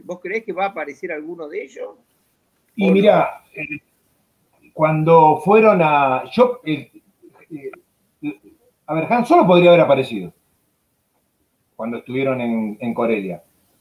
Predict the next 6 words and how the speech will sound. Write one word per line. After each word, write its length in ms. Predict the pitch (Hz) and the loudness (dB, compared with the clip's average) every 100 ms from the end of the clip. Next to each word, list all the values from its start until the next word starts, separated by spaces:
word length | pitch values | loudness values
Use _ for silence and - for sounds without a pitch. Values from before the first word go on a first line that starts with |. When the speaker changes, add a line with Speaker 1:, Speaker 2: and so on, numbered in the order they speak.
| _ _ _ | _ _ _
Speaker 2:
Eh, 960 | 110 110 107 107 101 101 95 92 90 - _ _ _ - | -10 -8 -6 -6 -6 -6 -6 -8 -12 -16 _ _ _ -10
y 760 | 127 127 127 120 120 117 117 | -6 -4 -4 -2 0 0 0
sin 160 | 110 127 | 0 0
embargo 280 | 131 170 180 | 2 4 4
no 80 | 147 | 4
apareció. 520 | 135 123 127 110 | 4 2 -2 -4